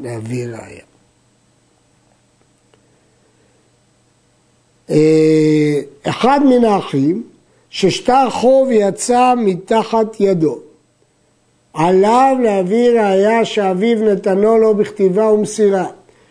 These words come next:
או שציווה לו בו כשהוא שכיב מעל, ואם הוא לא הביא ראיה, הרי הוא לאמצע. אחד מהאחים מוציא שטר חוב שהאבא נתן לו בנפרד,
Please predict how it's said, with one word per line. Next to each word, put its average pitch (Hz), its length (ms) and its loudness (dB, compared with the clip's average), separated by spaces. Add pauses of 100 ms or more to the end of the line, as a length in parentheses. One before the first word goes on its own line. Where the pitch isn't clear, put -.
(160)
או 220 220 0
שציווה 220 640 0
לו 220 140 2
בו 220 180 0
כשהוא 214 240 -2
שכיב 214 320 0
מעל, 151 240 -4
ואם 165 260 2
הוא 160 80 2
לא 185 180 2
הביא 254 240 0
ראיה, 262 420 2
הרי 214 220 -2
הוא 208 180 0
לאמצע. 143 380 -8 (100)
אחד 254 300 0
מהאחים 180 560 -2 (480)
מוציא 233 540 0
שטר 220 440 0
חוב 151 420 -4 (340)
שהאבא 247 760 -2
נתן 247 380 0
לו 262 140 2
בנפרד, 262 580 -2